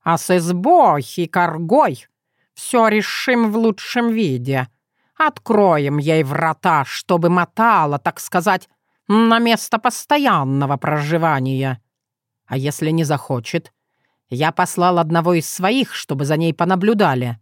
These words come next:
"Наблюдение наше всё", торжественно произнёс Баюн и продолжил. "А вот желание разных ягишин я в расчёт брать не должен.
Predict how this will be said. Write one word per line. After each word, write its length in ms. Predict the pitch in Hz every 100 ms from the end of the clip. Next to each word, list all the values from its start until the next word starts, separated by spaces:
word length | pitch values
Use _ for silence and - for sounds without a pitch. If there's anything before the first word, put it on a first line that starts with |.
| _ _ _ _ _ _
"Наблюдение 1300 | 196 214 214 190 175 226 247 214 196 180 202 240 277
наше 480 | 254 226 - -
всё", 800 | - - - - 202 143 127 143 - _ _ _ _ -
торжественно 720 | 165 156 143 180 - 165 170
произнёс 520 | 156 175 160 180 180
Баюн 380 | 151 170 185 233
и 60 | 185
продолжил. 800 | 202 220 226 170 139 135 123 113 _ _ _ _ _ -
"А 140 | 185
вот 240 | 190 214
желание 960 | 190 170 233 269 392 339 196 160 165 170
разных 540 | 165 190 170 160 170 -
ягишин 920 | 180 185 170 330 302 - 156 143 131 _ _ _ -
я 420 | 175 170 175 208
в 80 | 214
расчёт 580 | 220 226 - - 240 196
брать 360 | 185 214 220 -
не 120 | 220
должен. 1000 | 226 226 208 202 240 214 151 135 127